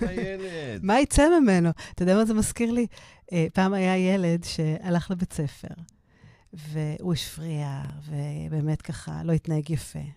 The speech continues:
Speaker 2: ויום אחד באמת המנהל שלח אותו עם מכתב הביתה. והילד בא לאמא שלו, נתן לה את המכתב, היא מסתכלת, פותחת, אומרת לו, "אה,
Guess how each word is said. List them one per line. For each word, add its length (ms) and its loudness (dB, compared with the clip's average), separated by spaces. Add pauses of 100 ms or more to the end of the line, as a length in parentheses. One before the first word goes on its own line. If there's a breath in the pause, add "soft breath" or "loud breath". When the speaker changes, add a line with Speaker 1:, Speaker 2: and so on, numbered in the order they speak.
(100)
Speaker 2:
ויום 180 -2
אחד 320 -2
באמת 400 0
המנהל 500 -2
שלח 340 -2
אותו 140 -6
עם 60 -4
מכתב 340 -6
הביתה. 440 -12 (880 soft breath)
והילד 280 0
בא 120 4
לאמא 300 2
שלו, 420 -6
נתן 220 -4
לה 60 0
את 100 -6
המכתב, 460 -4
היא 120 -4 (200)
מסתכלת, 520 -4
פותחת, 560 -6
אומרת 460 -4
לו, 300 -2 (1200 soft breath)
"אה, 60 -4